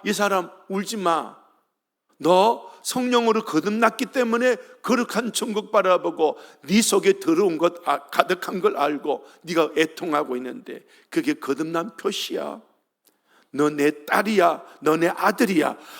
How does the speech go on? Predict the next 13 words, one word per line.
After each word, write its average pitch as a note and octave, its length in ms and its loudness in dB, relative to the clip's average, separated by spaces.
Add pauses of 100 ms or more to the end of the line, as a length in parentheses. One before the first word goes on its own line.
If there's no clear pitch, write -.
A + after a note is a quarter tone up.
하나님이 F3 440 2
내 C#3+ 120 2
곁에 - 260 -2
딱 - 240 -6
서주시는 - 680 -2
거죠. - 280 -8 (200)
위로해 F3 360 2
주시는 D3 420 -8
거죠. - 240 -18 (360)
하나님이 A#3+ 420 2
내 F3+ 160 4
곁에 A#3 260 2
서도 A3+ 460 4